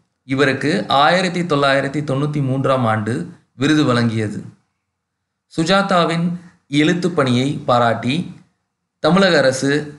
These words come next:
இவருக்கு கலைமாமணி விருதும் வழங்கியுள்ளது. சுஜாதா அவர்கள் புதினம், குறும்புதினம், சிறுவர் இலக்கியம்,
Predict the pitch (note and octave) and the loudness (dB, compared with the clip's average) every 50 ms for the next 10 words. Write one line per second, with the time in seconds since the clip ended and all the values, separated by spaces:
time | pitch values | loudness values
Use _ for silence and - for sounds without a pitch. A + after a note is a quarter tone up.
0 | - - B2+ C3 C3 B2+ A#2+ - - B2+ B2+ B2+ B2+ - - - - - C#3 C#3 | -10 -6 -4 -2 0 0 0 -2 -2 -2 -2 -2 -2 -6 -12 -18 -6 -2 0 2
1 | E3 F3 F3 D#3+ C#3+ C#3 C#3 C3+ C3 C3+ C3+ B2 B2 B2+ B2 A#2 B2 C3 C#3+ E3+ | 2 2 2 2 2 2 2 0 0 0 0 0 0 0 0 0 0 -2 -2 -4
2 | - - - G#2 A#2 A#2+ B2+ B2+ B2 B2+ B2 A2+ A2 G#2+ G#2 G2+ G#2+ - - - | -6 -8 -4 0 0 2 2 2 0 0 0 0 0 -2 -4 -4 -6 -10 -12 -16
3 | _ _ _ _ _ _ _ _ _ _ _ _ _ _ _ _ _ _ _ _ | _ _ _ _ _ _ _ _ _ _ _ _ _ _ _ _ _ _ _ _
4 | _ _ _ _ _ _ _ _ _ _ _ _ _ _ _ _ _ - E3+ E3 | _ _ _ _ _ _ _ _ _ _ _ _ _ _ _ _ _ -2 0 2
5 | F#3+ G3 G3 G3 G3+ F#3+ F3 C#3+ C3+ B2+ A#2 A#2 B2+ D3+ F#3 - - - - - | 2 2 2 2 2 2 2 2 2 0 0 0 -2 -2 -2 -6 -10 -16 -20 -20
6 | _ _ _ _ _ _ _ - D3+ D3+ D#3 D3+ C3+ B2 B2+ D3 - - - - | _ _ _ _ _ _ _ 0 2 2 2 2 2 0 0 -2 -4 -10 -14 -20
7 | _ _ _ _ _ _ _ E3 E3+ F3+ F3 F3 D#3+ C#3+ B2+ A#2+ A#2 A#2 A#2 B2 | _ _ _ _ _ _ _ -2 0 2 2 2 0 0 0 2 2 0 0 -2
8 | A#2+ - - - - _ _ _ _ _ _ _ - - E3+ F3+ F3 F3 E3+ C#3+ | -4 -6 -10 -16 -20 _ _ _ _ _ _ _ -4 -2 0 2 2 2 2 2
9 | C3 B2+ B2+ B2+ B2+ - B2+ A#2 A2 A2 A2+ A#2 | 2 0 0 -2 -2 -4 -4 -2 -2 -2 -4 -4